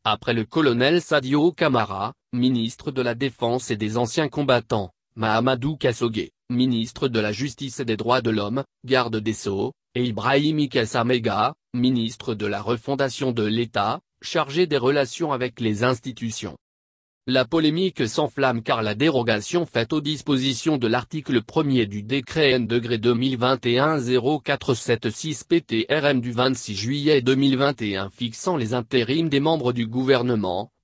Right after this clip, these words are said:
ainsi que les motivations du choix du colonel Abdoulaye Mega pour assurer l'intérim du Premier ministre, Kshogel Kokala Mega, ouvre la voie à toutes les spéculations possibles.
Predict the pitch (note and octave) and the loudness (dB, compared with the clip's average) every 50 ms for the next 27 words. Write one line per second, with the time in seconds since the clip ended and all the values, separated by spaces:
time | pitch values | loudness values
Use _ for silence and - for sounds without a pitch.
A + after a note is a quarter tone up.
0 | _ - C3 C3 A#2+ - D3+ C#3+ B2 - A#2 G#2+ G2+ G2+ A2 A#2+ A#2+ - - C3 | _ 0 0 0 0 -2 -6 -6 -4 -2 -2 0 0 0 0 0 0 -2 -2 -2
1 | A#2+ A#2 A2 - C#3 C3 B2 A#2 A#2+ A2+ - - C3 C3 B2 A2 G#2+ A2 G#2+ - | 0 0 0 0 0 0 0 0 -2 -4 -2 0 0 0 0 0 -2 -6 -4 0
2 | D#3+ D#3+ C#3+ A#2+ G#2+ G#2 G#2 A2+ A2+ G#2 A2 A2+ A2+ C3+ C#3 C#3+ C#3+ C3 B2 C3 | 2 2 2 2 2 0 0 0 0 -2 -4 -2 -2 0 0 0 0 0 0 0
3 | C3+ B2+ B2 A#2+ C3 C3 - C#3+ C#3 A#2+ A#2+ A#2+ A#2 - - A#2 A#2 B2 B2+ B2+ | 2 2 2 2 0 0 0 0 2 2 2 2 0 -2 -2 0 2 2 2 2
4 | B2 - C#3 B2 A2+ A#2+ C#3 E3 E3 D3+ B2 G#2+ F#2 - - F2+ F2 E2+ E2+ F#2 | 0 0 0 0 2 2 0 0 -2 -2 -4 -6 -8 -8 -8 -8 -6 -4 -4 -2
5 | G#2+ A2+ A2 G#2 G2+ A#2+ B2+ - - - C3+ - _ _ _ - - - C#3 A#2+ | 0 0 2 2 0 0 -2 -4 -6 -8 -8 -8 _ _ _ -14 -8 -4 -4 -2
6 | A2+ B2 C#3 C#3 C3 A#2+ A2 G#2+ - - D#3 C3 - - B2+ B2 B2 A#2+ A#2+ B2+ | 2 2 4 4 4 2 0 -2 -2 -2 -4 -2 0 2 2 4 4 4 2 0
7 | B2 A2+ A2+ G2 G2 G#2+ B2+ D#3+ - _ _ - D3+ E3+ F3+ D#3+ D3+ E3 C#3+ B2 | 0 0 0 0 2 0 0 0 -4 _ _ -2 0 0 0 0 0 0 0 0
8 | A#2+ A#2 D3 E3 D#3+ C#3+ A#2 A2+ A2+ - F#3+ - - C#3+ C#3 B2 - - C3+ A#2+ | 2 2 4 4 4 4 2 0 -2 -4 -8 -6 -4 -2 -4 -4 -2 -4 -4 -4
9 | - C3 B2 A#2 G#2+ G#2 - - D#3 D#3+ F3 F3 - D#3+ C#3+ - - A2 G2 E2 | -2 -2 0 0 0 -2 -2 -2 0 0 0 0 -2 -6 -8 -8 -8 -12 -14 -12
10 | D2 C#3+ D2+ | -12 -14 -14